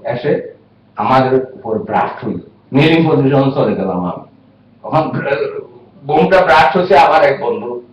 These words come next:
এর নাম হচ্ছে আজিজ, বগুড়া বাড়ি, পেটে খুব মোটা সোটা, ওর রানের উপর ব্লাস্ট হচ্ছে। রানটা একটুখানি ভেজে আছে, চামড়া ভেজে আছে, কি করবো, তাড়াতাড়ি আমার শার্ট ছিঁড়ে, অনেক চেষ্টা করছি রক্ত বন্ধ করতে,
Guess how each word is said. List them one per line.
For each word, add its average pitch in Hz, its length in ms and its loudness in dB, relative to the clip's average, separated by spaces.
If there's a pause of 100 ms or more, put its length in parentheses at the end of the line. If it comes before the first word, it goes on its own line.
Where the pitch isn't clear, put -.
(180)
এর 127 200 2
নাম 123 220 2
হচ্ছে 120 200 -2
আজিজ, 113 380 2 (160)
বগুড়া 104 480 0
বাড়ি, - 240 -4 (1000)
পেটে - 280 -10
খুব 135 480 -2
মোটা 98 260 -2
সোটা, - 320 -6 (420)
ওর 156 200 6
রানের 131 420 4
উপর 110 180 -2
ব্লাস্ট 104 340 -2
হচ্ছে। - 160 -14 (540)
রানটা 104 540 -4 (580)
একটুখানি 196 580 4
ভেজে 131 300 2
আছে, 117 200 2 (580)
চামড়া 127 380 2
ভেজে 113 180 -2
আছে, - 200 -4 (220)
কি 135 120 -6
করবো, 117 340 -2
তাড়াতাড়ি - 460 2
আমার 117 180 4
শার্ট - 480 -2
ছিঁড়ে, 147 360 0 (440)
অনেক 214 340 4
চেষ্টা 147 260 0
করছি 131 260 -4
রক্ত 110 280 -2
বন্ধ 90 340 -4
করতে, - 360 -12